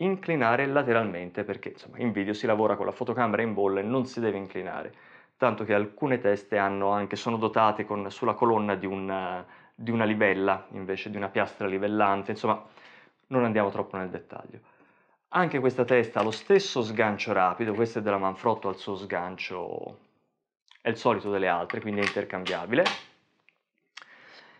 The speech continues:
E niente, di solito sono dotate, ora si è allentata perché sono dotate di una leva, sempre una frizione per decidere quanto questo movimento di tilt e, e di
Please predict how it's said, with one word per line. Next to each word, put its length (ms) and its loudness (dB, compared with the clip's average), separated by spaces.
E 300 6
niente, 320 2
di 80 0
solito 300 4
sono 260 2
dotate, 480 2
ora 220 0
si 140 -10
è 20 -2
allentata 500 -4
perché 240 -8
sono 220 0
dotate 480 2
di 200 -6
una 200 2
leva, 420 2
sempre 440 0
una 100 2
frizione 540 2
per 240 0
decidere 520 0
quanto 340 0
questo 340 -2
movimento 580 0
di 260 -6
tilt 640 0
e, 1000 -10
e 220 -10
di 260 -12